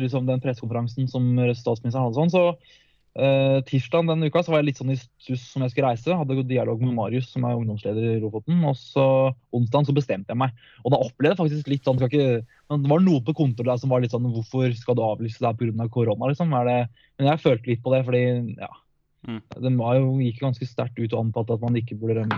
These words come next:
Speaker 1: med fly og så videre. Og så når torsdagen kom, så var det uvirke-, utenkelig at vi skulle ha noe kurs i hele tatt.
Speaker 2: Ja.
Speaker 1: Så det skjedde så fort, da.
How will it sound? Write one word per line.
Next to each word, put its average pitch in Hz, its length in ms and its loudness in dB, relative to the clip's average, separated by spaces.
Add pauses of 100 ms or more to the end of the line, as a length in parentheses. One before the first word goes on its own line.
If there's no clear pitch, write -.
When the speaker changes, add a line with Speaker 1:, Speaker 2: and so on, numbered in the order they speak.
(160)
Speaker 1:
med - 220 -6
fly 113 160 -20
og 117 80 -6
så 127 80 -8
videre. 160 180 0
Og 139 60 -2
så 131 80 2
når 135 100 4
torsdagen 123 320 0
kom, 147 240 6
så 143 220 4
var 123 160 4
det 127 100 4
uvirke-, 120 640 -2
utenkelig 131 400 0
at 135 140 -2
vi 113 100 -2
skulle 120 160 -2
ha 110 80 0
noe 117 80 -2
kurs 120 160 -2
i 123 60 2
hele 110 100 -2
tatt. - 220 -6 (320)
Speaker 2:
Ja. 107 100 -6
Speaker 1:
Så 135 80 -2
det 143 80 6
skjedde 117 240 0
så 143 80 2
fort, - 220 -6 (180)
da. 135 60 -8